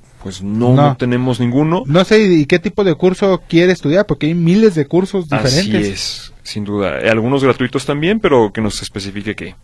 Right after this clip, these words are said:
Speaker 2: ¿Qué le gustaría?
Speaker 1: Buenas tardes, felicidades por sus consejos en el mundo de los negocios. José Antonio Vidrio Guzmán, los saludo y participo por la cortesía. Juan Pablo y Rubén, buenos días, participo también en la cortesía. Josefina Ramírez Tafoya.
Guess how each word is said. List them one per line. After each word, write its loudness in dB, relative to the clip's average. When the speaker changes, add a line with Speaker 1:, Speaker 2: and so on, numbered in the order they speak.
Speaker 2:
¿Qué -2
le -2
gustaría? -8
Speaker 1:
Buenas 0
tardes, 0
felicidades 0
por -4
sus -8
consejos -2
en -4
el 0
mundo 2
de 4
los 2
negocios. 2
José -2
Antonio -2
Vidrio 0
Guzmán, -2
los -2
saludo 0
y -2
participo -6
por -6
la -2
cortesía. -6
Juan 0
Pablo 2
y 0
Rubén, 2
buenos 0
días, 2
participo -6
también -2
en 0
la 0
cortesía. -2
Josefina -2
Ramírez 0
Tafoya. -2